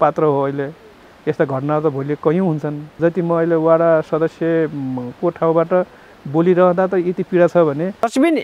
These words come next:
Speaker 2: एक वर्ष अगाडि यही तुलसीपुर उपमहानगरपालिका वडा नम्बर तिन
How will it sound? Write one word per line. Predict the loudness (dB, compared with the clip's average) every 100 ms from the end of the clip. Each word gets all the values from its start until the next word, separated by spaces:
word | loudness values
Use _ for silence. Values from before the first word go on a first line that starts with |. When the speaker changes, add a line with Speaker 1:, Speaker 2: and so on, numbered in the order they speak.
| 0
Speaker 2:
एक | -2 2
वर्ष | 0 2
अगाडि | 0 2 2 0 -2 -6 _ -20 -12 -2
यही | 2 2 0
तुलसीपुर | -2 -2 0 0 0
उपमहानगरपालिका | 0 0 0 2 0 0 0 0 0 0
वडा | 2 0
नम्बर | 0 0
तिन | -2 -4 -2 -2